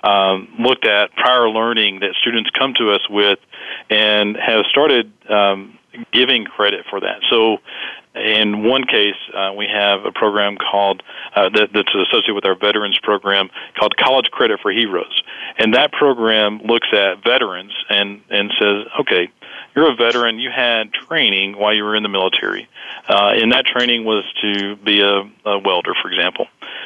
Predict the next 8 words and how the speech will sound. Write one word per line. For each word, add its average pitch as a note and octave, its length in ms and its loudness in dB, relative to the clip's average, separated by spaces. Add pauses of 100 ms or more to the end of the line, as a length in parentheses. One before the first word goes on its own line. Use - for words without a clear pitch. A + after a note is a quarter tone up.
(140)
Well, B2 400 2 (600)
we're B2+ 240 4
going D3 280 2
to G#2 80 0
take A2+ 480 0
that, F#2+ 420 2 (160)
and, G2+ 460 0 (380)
uh, F#2+ 260 4